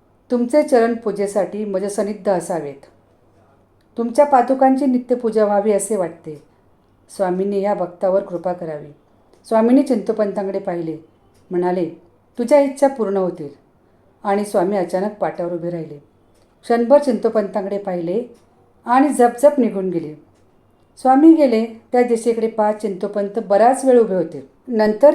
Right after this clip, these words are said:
ते घरात आले. त्यांची तीक्ष्ण नजर स्वामी बसले होते त्या पाटाकडे गेली आणि त्यांना आश्चर्याचा सुखद धक्का बसला. स्वामींचे चरण पाटावर स्पष्टपणे उमटले होते.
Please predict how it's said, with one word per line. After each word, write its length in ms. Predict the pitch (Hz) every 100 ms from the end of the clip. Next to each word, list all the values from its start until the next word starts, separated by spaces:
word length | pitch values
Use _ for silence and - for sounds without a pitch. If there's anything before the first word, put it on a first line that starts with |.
| 311
ते 60 | 311
घरात 360 | 226 214 208
आले. 300 | 147 143 135 _ _ _ _ _
त्यांची 340 | 226 226 220 262 240
तीक्ष्ण 340 | 202 - 220
नजर 220 | 190 196
स्वामी 340 | 214 208 190 202
बसले 340 | 185 185 208
होते 300 | 262 254 202
त्या 100 | 220
पाटाकडे 480 | 214 180 190 180 180
गेली 340 | 160 143 139 _ _ _ _ _ _ _
आणि 220 | 180 185
त्यांना 240 | 196 185 196
आश्चर्याचा 520 | 170 - 190 185 202
सुखद 360 | 190 175 247 220
धक्का 260 | 185 185 170
बसला. 360 | 156 - 156 135 - _ _ _ _ _
स्वामींचे 480 | 233 233 247 269 262
चरण 260 | 269 269
पाटावर 400 | 262 208 220 226
स्पष्टपणे 600 | 226 220 214 - 233 226
उमटले 400 | 196 175 175 175
होते. 340 | 170 165 151